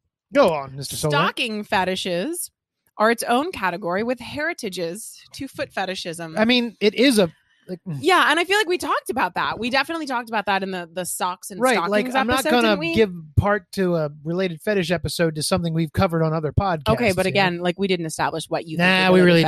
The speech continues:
Speaker 1: didn't.
Speaker 2: fetish is. I mean, I think that's
Speaker 1: We were
Speaker 2: the,
Speaker 1: lucky
Speaker 2: we,
Speaker 1: to get the podcast going
Speaker 2: we
Speaker 1: that day.
Speaker 2: dropped the fucking ball.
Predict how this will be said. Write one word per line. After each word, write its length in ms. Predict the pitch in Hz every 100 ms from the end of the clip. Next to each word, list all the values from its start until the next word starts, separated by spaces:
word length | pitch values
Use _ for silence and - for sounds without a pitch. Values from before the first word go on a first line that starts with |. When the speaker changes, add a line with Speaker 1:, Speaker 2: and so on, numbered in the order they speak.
| 151
Speaker 1:
didn't. 100 | 147
Speaker 2:
fetish 100 | -
is. 80 | -
I 80 | 175
mean, 140 | 226
I 60 | 233
think 220 | 254 208
that's 140 | 220
Speaker 1:
We 80 | 233
were 80 | 330
Speaker 2:
the, 60 | 254
Speaker 1:
lucky 140 | 240
Speaker 2:
we, 40 | 226
Speaker 1:
to 60 |
get 160 | 202 202
the 80 | 180
podcast 440 | 156 196 180 160
going 120 | 156 180
Speaker 2:
we 80 | 415
Speaker 1:
that 160 | 254
day. 100 | 160
Speaker 2:
dropped 360 | 208 285 247 -
the 80 | 247
fucking 380 | 285 254 208 202
ball. 600 | 247 262 208 180 170